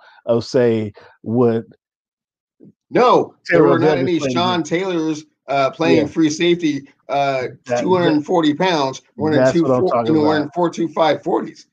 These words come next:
Speaker 2: No,
Speaker 1: Or
Speaker 2: that
Speaker 1: even
Speaker 2: wasn't
Speaker 1: what Walter
Speaker 2: happening.
Speaker 1: Payton
Speaker 2: But
Speaker 1: played
Speaker 2: at the same
Speaker 1: against.
Speaker 2: time
Speaker 1: Or against what Walter Payton against,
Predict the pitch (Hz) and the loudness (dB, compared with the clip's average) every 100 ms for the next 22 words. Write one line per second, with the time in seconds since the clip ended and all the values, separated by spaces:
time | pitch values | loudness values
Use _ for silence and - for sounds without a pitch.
0 | _ 185 139 139 127 135 139 139 147 143 | _ 2 4 4 2 2 2 2 2 2
1 | 107 123 147 151 127 131 131 123 110 147 | 0 -6 -2 -2 -2 -2 0 0 0 0
2 | 175 147 - 147 208 214 135 117 151 - | 0 0 -6 -8 -4 -2 -2 -2 -2 0
3 | 143 147 135 139 135 139 135 139 135 135 | 0 2 0 -4 -2 -2 0 -2 -2 -2
4 | 147 135 120 113 117 110 - | -2 -4 -6 -10 -10 -12 -18